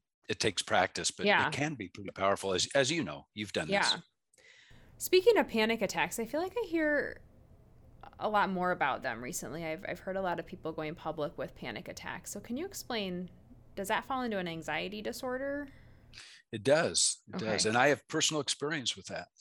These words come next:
Speaker 2: All right.
Speaker 1: Um,
Speaker 2: So
Speaker 1: when I
Speaker 2: share
Speaker 1: was
Speaker 2: at your
Speaker 1: in
Speaker 2: comfort level, but
Speaker 1: Sure.
Speaker 2: I'd love to learn more.
Speaker 1: When I was in my twenties, I had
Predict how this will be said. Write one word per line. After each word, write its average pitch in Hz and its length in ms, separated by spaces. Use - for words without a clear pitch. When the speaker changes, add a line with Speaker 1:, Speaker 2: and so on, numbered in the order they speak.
Speaker 2:
All 190 100
right. 185 460
Speaker 1:
Um, 120 480
Speaker 2:
So 247 120
Speaker 1:
when 254 80
I 269 40
Speaker 2:
share 277 160
Speaker 1:
was 262 100
Speaker 2:
at 247 40
your 262 80
Speaker 1:
in 208 60
Speaker 2:
comfort 277 340
level, 175 320
but 170 340
Speaker 1:
Sure. - 180
Speaker 2:
I'd 180 100
love 202 200
to 208 80
learn 196 240
more. 190 420
Speaker 1:
When 113 140
I 123 60
was 123 120
in 123 100
my 107 140
twenties, 123 580
I 98 120
had 95 180